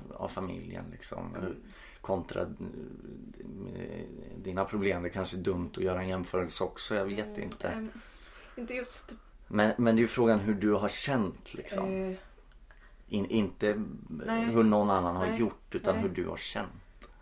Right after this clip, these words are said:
Speaker 2: Ja, men jag har känt så här, just för att vi är väldigt lika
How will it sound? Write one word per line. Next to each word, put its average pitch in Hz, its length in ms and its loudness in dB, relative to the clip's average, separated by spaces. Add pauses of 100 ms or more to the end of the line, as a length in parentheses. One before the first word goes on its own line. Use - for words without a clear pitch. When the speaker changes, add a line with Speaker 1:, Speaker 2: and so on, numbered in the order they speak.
(340)
Speaker 2:
Ja, 226 60 -6
men 226 180 0
jag 220 140 4
har 233 80 -2
känt 208 680 -10 (240)
så - 200 -14
här, 196 240 -6 (720)
just 240 380 -6
för - 160 -4
att 220 320 -4
vi 226 140 0
är 277 200 0
väldigt 214 340 -4
lika 226 880 -4